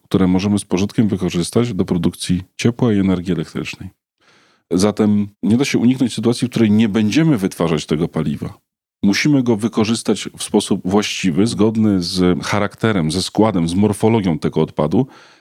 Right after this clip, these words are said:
Jego morfologia, jego charakter i skład, jego właściwości wskazują tylko na jedno. Można wykorzystać to w ciepłownictwie i grzechem, marnotrawstwem, zaniedbaniem byłoby to, gdybyśmy pozwolili, żeby to się w sposób nieoczekiwany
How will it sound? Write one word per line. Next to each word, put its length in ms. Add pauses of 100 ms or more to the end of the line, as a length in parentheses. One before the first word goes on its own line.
(180)
Jego 240
morfologia, 640
jego 260
charakter 500
i 60
skład, 380
jego 160
właściwości 560
wskazują 480
tylko 240
na 140
jedno. 400 (240)
Można 480
wykorzystać 600
to 120
w 60
ciepłownictwie 840 (640)
i 300 (200)
grzechem, 640 (140)
marnotrawstwem, 1040
zaniedbaniem 800
byłoby 360
to, 140
gdybyśmy 440
pozwolili, 540
żeby 220
to 120
się 140
w 60
sposób 340
nieoczekiwany 800